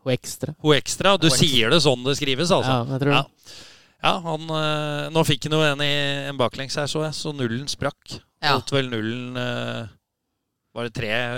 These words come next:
Speaker 2: kamper? Ja, med
Speaker 3: Ja.
Speaker 2: C O L.
Speaker 3: Ja, sto, sto han ikke mot Frisk på lørdag?
Speaker 2: Jo,
Speaker 1: Jo.
Speaker 2: da ble det tap.
Speaker 3: Ja, hvorfor sto ikke Holm?
Speaker 2: Eh,
Speaker 3: Satt Holm
Speaker 2: det
Speaker 3: på
Speaker 2: vet jeg
Speaker 3: benken?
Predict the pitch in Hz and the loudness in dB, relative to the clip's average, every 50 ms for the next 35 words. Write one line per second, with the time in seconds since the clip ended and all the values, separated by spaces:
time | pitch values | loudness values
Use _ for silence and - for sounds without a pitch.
0 | 127 120 - - 117 113 110 - - 135 143 135 135 135 135 127 120 127 135 - | -8 -10 -10 -8 -8 -8 -4 -2 0 0 2 0 0 0 0 2 2 2 2 4
1 | - 127 123 127 127 127 156 170 - - _ _ - 190 214 226 214 - - - | 4 6 6 6 6 6 2 0 -6 -12 _ _ 4 6 6 6 6 4 2 0
2 | - 160 147 117 - 180 - - - 165 139 131 135 147 156 - 175 180 190 - | 0 0 2 2 0 0 0 0 0 0 2 2 0 0 0 0 -2 -4 -4 -4
3 | - - - 139 139 - - - - - - - - 196 196 180 175 175 175 175 | -4 -4 -4 -2 -2 -2 0 0 -2 -2 -4 -2 2 4 6 8 8 8 8 8
4 | 175 170 170 165 156 139 139 151 214 311 370 - - 131 151 175 196 120 123 - | 6 6 6 4 4 4 4 4 2 0 -2 0 4 6 6 6 6 4 4 4
5 | 143 147 156 160 156 160 160 147 - 123 95 - - 160 202 202 196 175 - - | 6 6 8 8 6 6 4 4 2 -2 -2 2 2 2 4 4 2 -2 -2 -2
6 | 302 - 240 208 185 - 202 185 180 180 151 - - _ _ _ _ _ _ _ | 0 4 4 4 6 6 6 6 4 4 0 -6 -14 _ _ _ _ _ _ _
7 | _ _ _ - 151 147 147 147 147 147 147 143 143 143 143 143 143 143 139 143 | _ _ _ -10 -8 -6 -4 -2 -2 -2 -2 -2 -2 -2 -2 -2 -2 -2 -2 -2
8 | 143 143 143 143 170 147 143 143 135 139 135 127 117 107 - - 214 277 359 | 0 2 4 4 6 6 6 4 4 4 2 2 0 -2 -2 -2 -4 -4 -4